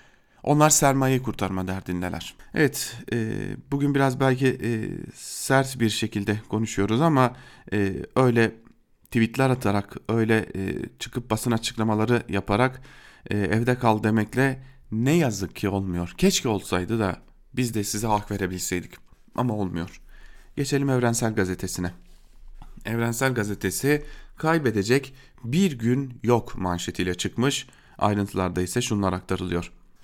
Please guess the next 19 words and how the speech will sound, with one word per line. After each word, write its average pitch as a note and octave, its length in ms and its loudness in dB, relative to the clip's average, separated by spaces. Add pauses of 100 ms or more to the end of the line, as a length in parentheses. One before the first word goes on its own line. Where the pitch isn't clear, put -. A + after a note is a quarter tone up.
(200)
Hükümet, A#2 460 -2 (300)
virüs D3 240 -2
salgını C3 440 2
nedeniyle B2 580 0 (140)
yüz E3+ 240 -2
bin E3 120 -2
kişinin - 280 -2
tahliyesinin B2+ 500 0
önünü A2 240 2
açacak G#2+ 380 0
düzenlemenin A2 600 2
hazırlıklarını A2+ 640 -2
yaparken C3 580 2 (340)
siyasi D#3 400 0
tutukluları - 520 -2
kapsam C3 400 0
dışı B2+ 180 0
bırakmaya G#2 360 0
çalışıyor. F2+ 500 -2